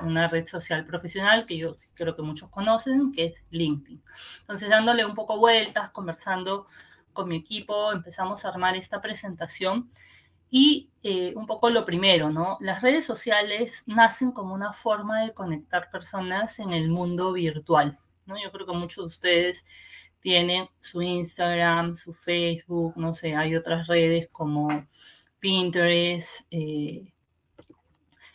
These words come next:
y aquí están un poco estas redes, WhatsApp, YouTube, que mucha gente lo está usando, Twitter para comentarios, ¿no?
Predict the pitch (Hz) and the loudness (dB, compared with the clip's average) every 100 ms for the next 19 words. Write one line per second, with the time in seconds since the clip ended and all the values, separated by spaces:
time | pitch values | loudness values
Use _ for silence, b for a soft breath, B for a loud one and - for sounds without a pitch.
0 | _ 208 214 - - 165 185 170 185 175 | _ -6 -6 -6 -6 -2 -2 -2 0 0
1 | 180 180 170 165 180 185 180 170 170 - | -2 6 6 6 2 4 4 6 2 8
2 | 190 180 185 202 233 220 175 - 175 175 | 8 8 2 -2 0 0 -2 -8 -6 -4
3 | 165 165 180 180 165 - 170 165 202 180 | -4 -2 -2 0 -2 -2 -2 0 8 8
4 | 170 170 170 - 202 190 175 165 175 160 | 8 0 -2 0 2 4 2 0 0 0
5 | 170 160 156 156 170 165 160 160 165 - | 0 0 0 4 6 6 2 -2 -4 -4
6 | 180 254 | -8 -8